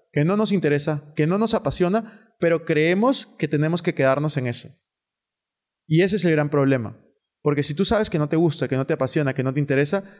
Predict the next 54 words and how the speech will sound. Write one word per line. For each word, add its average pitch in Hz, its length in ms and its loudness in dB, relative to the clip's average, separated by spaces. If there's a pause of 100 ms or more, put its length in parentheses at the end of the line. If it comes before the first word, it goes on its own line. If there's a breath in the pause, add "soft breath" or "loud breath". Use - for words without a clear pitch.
(140 loud breath)
tú 156 100 0
tienes 165 180 2
la 175 80 0
posibilidad 135 420 2
de 123 60 4
dejarlo 170 400 0
y 202 40 0
probar 135 260 2
algo 139 160 0
nuevo. 123 300 -2 (360 soft breath)
"No, 190 240 0
pero 170 140 0
tengo 175 180 0
familia, 165 440 2
no 165 120 -2
puedo 165 140 2
renunciar, 160 500 0
no 156 100 0
puedo 160 140 2
hacer 160 180 0
esto, 165 180 -2
no 147 80 2
puedo 156 100 0
hacer 156 140 0
lo 156 80 4
otro". 131 460 -4 (420)
El 139 140 -2
tema 160 240 0
es, - 180 -6 (220 soft breath)
no 156 100 -2
te 165 80 -4
estoy 185 140 0
diciendo 170 180 2
que 170 100 -2
renuncies, 123 520 -2
lo 127 100 -2
que 131 80 0
te - 40 -12
estoy 147 160 0
diciendo 139 200 0
es, - 100 -4 (300 loud breath)
en 139 160 -2
tu 131 100 -10
tiempo 185 300 0
libre, 170 720 0 (100)
comienza 143 380 0
a 151 80 -8
probar 139 320 2
cosas 135 280 0
nuevas. 135 380 -2 (340 soft breath)
Pero 143 120 2
si 139 100 -6
tú 190 100 0
ya 208 160 4